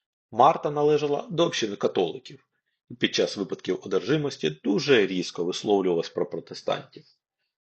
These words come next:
Оскільки король хотів покласти край цьому розбрату, і зрештою це зробив, він хотів з'ясувати, чи це дійсно одержимість,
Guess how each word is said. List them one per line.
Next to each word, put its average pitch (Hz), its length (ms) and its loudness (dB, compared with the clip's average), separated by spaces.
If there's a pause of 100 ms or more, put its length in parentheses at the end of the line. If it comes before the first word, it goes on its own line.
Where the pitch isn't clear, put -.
Оскільки - 360 -4
король - 320 4
хотів - 340 -2
покласти 107 480 0
край 95 260 4
цьому 98 260 -2
розбрату, 139 640 2 (260)
і 269 60 2
зрештою 98 440 -4
це 90 160 -6
зробив, 113 480 -4 (400)
він 240 140 -2
хотів 120 340 2
з'ясувати, 104 680 0 (600)
чи 127 120 -6
це 104 140 -4
дійсно 151 360 -2
одержимість, 139 680 2